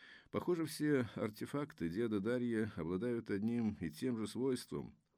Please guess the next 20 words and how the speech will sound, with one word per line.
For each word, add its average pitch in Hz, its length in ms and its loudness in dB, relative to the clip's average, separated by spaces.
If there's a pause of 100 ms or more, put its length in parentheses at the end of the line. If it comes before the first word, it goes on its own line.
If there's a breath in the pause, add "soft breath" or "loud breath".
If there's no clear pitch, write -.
многомерной 95 1040 2
упаковкой. 101 1080 -2 (680)
Картина, 113 640 -2
книга, 110 500 0
чаша, 107 560 -4 (760)
теперь 73 340 -12
нож. 80 640 -4 (840)
Одна 95 380 -6
и 98 80 -2
та 113 220 -4
же 101 140 -6
технология. 80 880 -4 (1700 soft breath)
«Может, 147 540 -2
и 107 100 2
не 92 140 4
одна», — 104 640 0
не 135 160 -2
согласился 127 600 -4
голос 120 260 -4
рассудка, 113 880 -6